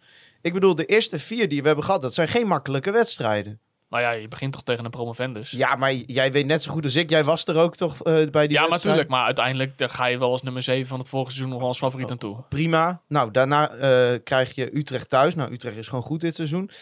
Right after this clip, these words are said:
Speaker 1: Ga je uit naar P S V, is altijd een kansloze wedstrijd. Ja, het is niet lekker beginnen.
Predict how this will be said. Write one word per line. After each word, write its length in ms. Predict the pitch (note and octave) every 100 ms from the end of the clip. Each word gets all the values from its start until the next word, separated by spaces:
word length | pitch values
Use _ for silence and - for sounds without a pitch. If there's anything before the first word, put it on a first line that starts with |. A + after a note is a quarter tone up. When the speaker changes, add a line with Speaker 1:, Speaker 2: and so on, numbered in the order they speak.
| -
Speaker 1:
Ga 140 | -
je 140 | C3+ B2
uit 160 | C#3
naar 100 | C3+ A#2+
P 80 | B2+
S 100 | A#2
V, 40 | - C3+ A#2+
is 120 | A#2
altijd 380 | A#2 A#2 B2 D#3
een 100 | D#3
kansloze 540 | D#3+ E3 D#3+ D#3 D3+
wedstrijd. 580 | D3 D3+ - C#3 D3 C#3+ - - - _ _ -
Ja, 280 | D#3 A#2
het 180 | A#2 C3
is 160 | C#3+ -
niet 220 | D3+ F#3
lekker 280 | B2+ B2 B2+
beginnen. 540 | C#3+ F3+ F#3 A#2+ G#2